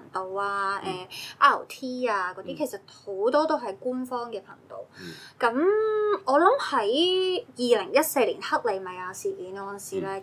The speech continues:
Speaker 1: 已經有少少端倪㗎啦。即係大家比較依賴俄羅斯媒體。
Speaker 2: 嗯。
Speaker 1: 咁後生人唔同啦，咁我哋應該都算係後生嗰批啦，係咪？
Speaker 2: <laughs> 算，算，算，算，算，
Speaker 1: 係啊，係啊。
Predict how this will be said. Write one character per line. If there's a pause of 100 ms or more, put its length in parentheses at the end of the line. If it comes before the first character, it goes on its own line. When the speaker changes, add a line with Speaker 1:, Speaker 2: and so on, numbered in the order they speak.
Speaker 1:
已
經
有
少
少
端
倪
㗎
啦。
即
係
大
家 (360)
比
較
依
賴
俄
羅
斯
媒
體。
Speaker 2:
嗯。
Speaker 1:
咁
後
生
人
唔
同
啦，
咁 (380)
我
哋
應
該
都
算
係
後
生
嗰
批
啦，
係
咪？
Speaker 2:
<laughs>
算，
算，
算，
算，
算，
Speaker 1:
係
啊，
係
啊。